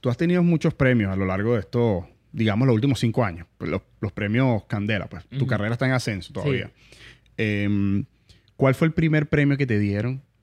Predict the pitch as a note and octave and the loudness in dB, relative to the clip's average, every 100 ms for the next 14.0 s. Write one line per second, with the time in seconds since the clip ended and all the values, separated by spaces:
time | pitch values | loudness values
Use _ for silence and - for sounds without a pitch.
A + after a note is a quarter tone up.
0 | _ _ _ _ _ _ A2+ G#2+ G#2 G2+ | _ _ _ _ _ _ -2 0 0 -2
1 | G2+ - _ _ _ _ _ _ _ _ | -4 -10 _ _ _ _ _ _ _ _
2 | _ - A#2+ A#2+ C3 A#2+ G2+ A#2+ A#2 - | _ -2 0 2 0 -2 -2 -2 -2 -2
3 | B2+ A#2+ _ _ - G#2 G2+ F#2+ F#2+ F2+ | -2 -4 _ _ -6 -2 0 0 -4 -6
4 | F#2 F#2 - - _ - C#3 C3+ C3 B2 | -4 -4 -6 -20 _ -8 -4 -4 -6 -6
5 | C3 G2+ - C3 B2 C3+ E3 D#3 F3 F3 | -8 -6 -6 -4 -4 -6 -6 -2 -2 2
6 | B2 C3+ D#3 A2+ G2 F#2 A2+ G#2+ G#2+ G2+ | 4 4 4 4 2 0 -2 -2 -2 -2
7 | F2 G2 F3+ E3 F#3 E3+ G3 G3+ F3+ F#3 | -2 -2 0 0 -2 -2 0 0 -2 -4
8 | F3 F#3+ F#3+ F3 G3 F3+ D#3+ D3 C3 C#3+ | -4 -2 -2 -2 -4 -4 -4 -4 -4 -4
9 | F3 C#3+ G3 D3+ B2 C3 B2+ C3 C#3+ D3+ | -4 -6 -10 -12 -10 -8 -8 -6 -6 -6
10 | D3 C#3 B2+ C#3 D3 E3 D3+ C3 - C3 | -6 -6 -4 -4 -4 -6 -8 -10 -8 -4
11 | D3 C#3 C3 G2 D#3+ - - C#3 - C#3+ | 0 0 0 -4 -4 -8 -12 -12 -10 -10
12 | D3 B2+ C3+ C#3 D3+ D#3 C#3+ C3+ B2 C3 | -10 -8 -6 -6 -6 -6 -8 -10 -10 -10
13 | C3 A#2 B2 C3+ B2+ D#3 - B2+ B2 | -8 -10 -10 -10 -8 -10 -8 -6 -8